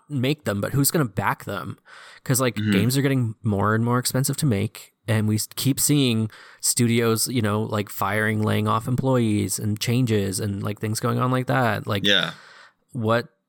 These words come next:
Speaker 1: is going to be the new normal? Like, every game in a, like, unreleased alpha stage, like you see all over
Speaker 2: <laughs>
Speaker 1: Steam? Like, is that the new future of gaming? Is,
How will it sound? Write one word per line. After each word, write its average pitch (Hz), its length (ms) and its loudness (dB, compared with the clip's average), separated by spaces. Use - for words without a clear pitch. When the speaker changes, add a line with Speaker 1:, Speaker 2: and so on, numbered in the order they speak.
Speaker 1:
is 139 200 2
going 123 260 2
to 120 60 0
be 107 260 0
the 107 120 0
new 107 320 2
normal? 110 600 0
Like, 104 260 -4
every 113 280 0
game 110 360 0
in 113 100 2
a, 107 160 2
like, 110 240 -2
unreleased 104 880 0
alpha 139 380 0
stage, - 680 0
like 131 260 2
you 120 80 -2
see 117 220 2
all 104 100 4
over 131 260 6
Speaker 2:
<laughs> 113 120 4
Speaker 1:
Steam? 131 300 4
Like, 113 240 0
is 123 160 2
that 127 240 2
the 127 100 2
new 120 220 4
future 123 420 0
of 110 80 -2
gaming? 156 420 2
Is, - 160 2